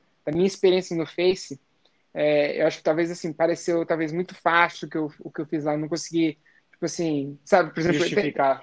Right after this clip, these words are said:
Speaker 1: tem, é, tem aquelas perguntas assim, ah, o que que, qual foi a, qual, qual foi a coisa mais challenging,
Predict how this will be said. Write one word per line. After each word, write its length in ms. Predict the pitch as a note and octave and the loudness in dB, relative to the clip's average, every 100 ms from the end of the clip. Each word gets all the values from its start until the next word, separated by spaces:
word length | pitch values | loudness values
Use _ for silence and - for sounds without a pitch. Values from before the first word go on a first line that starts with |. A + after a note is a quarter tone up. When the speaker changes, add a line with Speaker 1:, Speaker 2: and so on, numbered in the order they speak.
| - | 2
Speaker 1:
tem, 100 | G3+ | 4
é, 120 | F3 | 4
tem 160 | G3+ G3+ | 2 0
aquelas 320 | G#3 A3 G#3 | 0 -2 -2
perguntas 380 | G#3+ F#3+ G3+ - | -2 -2 -4 -10
assim, 180 | - | -8
ah, 180 | G3+ A3+ | -4 -2
o 60 | F3+ | -4
que 180 | - A3 | -8 -10
que, 320 | A#3+ A3+ F3+ - | -8 -8 -8 -4
qual 240 | G3+ A3+ - | -2 -2 -2
foi 140 | A#3 | -2
a, 140 | A3 G#3+ - - - | -2 -8 -14 -16 -10
qual, 220 | - G3 | -4 -4
qual 160 | G3 G#3+ | -2 -4
foi 100 | A#3+ | -2
a 20 | |
coisa 200 | A#3 G#3 | -4 -6
mais 260 | G3+ A#3+ - | -6 -6 -6
challenging, 720 | G3 G3+ A3+ G3 D#3 C#3+ C#3 | -4 -2 -2 -4 -8 -12 -14